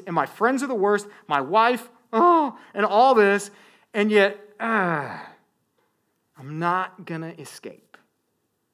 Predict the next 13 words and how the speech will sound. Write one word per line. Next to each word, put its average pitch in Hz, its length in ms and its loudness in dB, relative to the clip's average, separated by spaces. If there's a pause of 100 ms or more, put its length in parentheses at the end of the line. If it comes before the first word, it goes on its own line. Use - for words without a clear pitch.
(220)
I'm 107 100 -20
not 107 120 -20
gonna 117 100 -20
do 123 80 -20
it." - 80 -20 (1040)
I'm 104 80 -20
not 131 100 -20
gonna 123 160 -16
rewire 98 500 -18
my 85 120 -20
brain 101 240 -20
to 95 80 -20
that, 110 280 -20